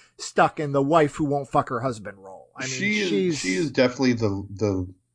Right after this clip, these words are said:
Speaker 1: Yeah.
Speaker 2: most underserved
Speaker 1: Absolutely.
Speaker 2: of, of the supporting cast. I, I absolutely agree with that. But I de-, I definitely think Christopher Lloyd makes the most of what he's got. He, he consistently got the most laughs of,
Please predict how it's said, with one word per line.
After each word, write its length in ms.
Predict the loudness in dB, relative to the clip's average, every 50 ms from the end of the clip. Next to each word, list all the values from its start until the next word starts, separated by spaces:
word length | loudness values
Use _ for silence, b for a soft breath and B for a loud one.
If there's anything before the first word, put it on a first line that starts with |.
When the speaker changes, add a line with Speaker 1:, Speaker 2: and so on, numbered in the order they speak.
| _ -4
Speaker 1:
Yeah. 160 | 0 2 4 4
Speaker 2:
most 320 | 6 6 4 4 0 -2
underserved 840 | -2 0 2 2 4 2 2 2 2 2 4 4 6 4 4 2 0 0
Speaker 1:
Absolutely. 720 | 2 4 4 4 4 4 2 0 -2 -6 -10 -16 -16 -6 0
Speaker 2:
of, 120 | 2 2
of 40 | 2
the 60 | 0 -4
supporting 440 | -8 -6 -4 0 0 0 2 2
cast. 340 | 2 4 4 4 4 2 2
I, 120 | 2 2 2
I 520 | 2 0 -2 -2 -2 -2 -2 -2 -2 0
absolutely 440 | 0 0 0 -2 -4 -2 0 0 0 2
agree 200 | 2 2 2 2
with 120 | 2 4
that. 200 | 4 4 4 4 0 -8 _ _ _ _ _ B B B B B B B B B B B B B B
But 140 | 2 4 6
I 140 | 6 6 6
de-, 260 | 6 6 6 6 6
I 100 | 6 4 4
definitely 320 | 4 2 0 0 -4 -6
think 180 | -4 -6 -8 -6
Christopher 320 | -6 -10 -10 -8 -8 -8
Lloyd 240 | -4 -4 -4 -4 -4
makes 300 | -4 -6 -6 -8 -10 -16
the 160 | -10 -8 -6
most 320 | -4 -2 -2 -2 -2 -2 -4
of 60 | -2
what 160 | -2 -2 -2
he's 180 | -2 -4 -4 0
got. 260 | -2 -2 -2 -2 -8 -2
He, 400 | 2 4 4 6 6 4 2 B B B B B B B
he 480 | B 4 6 8 8 6 6 2 -2 -4
consistently 800 | 0 2 2 2 2 0 -2 0 0 -2 -2 -2 0 2 2 2
got 280 | 4 4 2 2 2 0
the 60 | -4
most 400 | -2 0 2 2 2 0 -2 -6
laughs 460 | -2 0 2 2 2 2 0 0 -2
of, 160 | -6 -6 -6